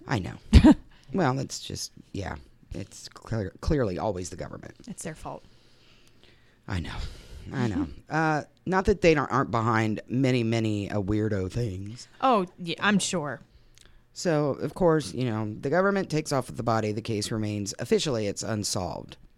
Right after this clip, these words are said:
Speaker 1: The story of Ralph Fentz, time traveler, became appearing in the nineteen seventies. Folklore researcher Chris Aubeck investigated, and his research led to the conclusion that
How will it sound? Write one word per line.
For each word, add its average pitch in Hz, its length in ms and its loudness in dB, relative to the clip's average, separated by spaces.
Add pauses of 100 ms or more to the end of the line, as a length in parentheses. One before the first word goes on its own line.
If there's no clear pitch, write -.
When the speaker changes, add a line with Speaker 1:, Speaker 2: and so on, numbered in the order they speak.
(840)
Speaker 1:
The 180 120 -2
story 254 480 6
of 120 180 0
Ralph 113 260 -2
Fentz, - 680 -10
time 110 280 -6
traveler, 92 520 -8 (600)
became 170 280 2
appearing 190 400 4
in 135 80 2
the 131 60 2
nineteen 131 400 -4
seventies. 101 680 -8 (720)
Folklore 180 540 2
researcher 147 540 0
Chris - 460 -2 (100)
Aubeck 117 560 0 (460)
investigated, 139 680 0
and 131 140 -2
his 180 240 -2
research 143 420 0
led 131 220 -4
to 139 60 -8
the 135 80 -6
conclusion 123 580 -4
that 104 260 -2